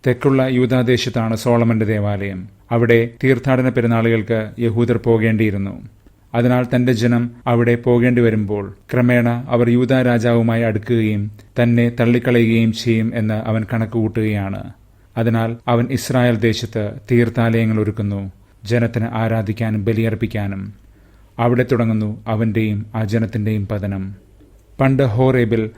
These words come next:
അഹ്റോനും കൂട്ടരും സ്വർണ്ണ കാളക്കുട്ടികളെ ഉണ്ടാക്കിയ പോലെയാണിത്. പുറപ്പാട് മുപ്പത്തിരണ്ട്.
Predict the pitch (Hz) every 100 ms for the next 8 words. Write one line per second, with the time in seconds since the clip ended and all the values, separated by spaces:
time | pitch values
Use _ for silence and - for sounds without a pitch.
0 | - - 127 120 135 135 131 123 117 117
1 | 110 107 - 131 123 120 123 117 117 117
2 | 123 113 117 110 110 - 120 110 110 110
3 | 107 104 101 101 - - 120 117 120 117
4 | 110 107 113 107 101 101